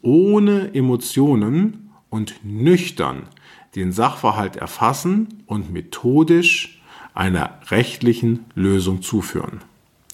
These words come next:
Und genau das wollen wir jetzt gemeinsam machen.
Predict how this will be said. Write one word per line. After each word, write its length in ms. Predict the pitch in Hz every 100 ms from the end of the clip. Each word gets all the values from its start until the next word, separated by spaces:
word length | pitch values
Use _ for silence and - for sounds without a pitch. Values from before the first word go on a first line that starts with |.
| - -
Und 180 | - 123
genau 240 | - 80 76
das 580 | - 113 135 - - _ _ _
wollen 220 | - 101 92
wir 100 | 87
jetzt 260 | 82 -
gemeinsam 540 | - 78 73 73 78 73
machen. 360 | 67 - -